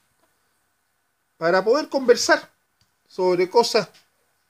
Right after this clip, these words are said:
que tal vez son mundanas, pero también conversar con al-, al-, cos-, de repente partes de historia, hacer un tic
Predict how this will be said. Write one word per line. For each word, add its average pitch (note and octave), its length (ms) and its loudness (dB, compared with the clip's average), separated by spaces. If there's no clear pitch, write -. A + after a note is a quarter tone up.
que G#3 140 -6
tal A#3 120 0
vez D#4 160 -2
son A#3+ 200 -2
mundanas, F3+ 760 -2
pero B3 200 -4
también D#4 260 -2
conversar C4+ 540 0
con A#3+ 160 -6
al-, A3 240 -6
al-, B3 180 -14
cos-, - 180 -8
de A#3 160 -8
repente A3 340 -2
partes G3+ 400 -4
de D3 60 -10
historia, G#3+ 840 2
hacer - 340 2
un F#3 240 -4
tic C#4+ 200 -4